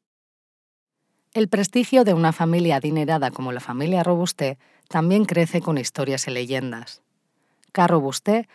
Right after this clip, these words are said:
acogía a representantes y figuras eclesiásticas y, según una leyenda familiar, en el siglo dieciocho vieron a San Benito José Labre levitar allí.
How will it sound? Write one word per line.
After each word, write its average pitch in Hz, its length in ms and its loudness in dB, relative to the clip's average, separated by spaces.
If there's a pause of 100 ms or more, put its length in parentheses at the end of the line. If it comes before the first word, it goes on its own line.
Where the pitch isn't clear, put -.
(140)
acogía 196 520 4
a - 20 10
representantes 185 840 0
y 170 40 -2
figuras 160 440 -2
eclesiásticas 165 920 -2 (180)
y, 214 120 -2
según 214 260 6
una 269 180 8
leyenda 180 300 4
familiar, 170 720 2
en 175 140 0
el 156 100 2
siglo 180 320 4
dieciocho 160 560 2
vieron 160 340 2
a 143 40 -2
San 135 200 -6
Benito 131 340 -2
José 196 300 -2
Labre 151 460 0 (160)
levitar 135 480 -4
allí. 120 320 -12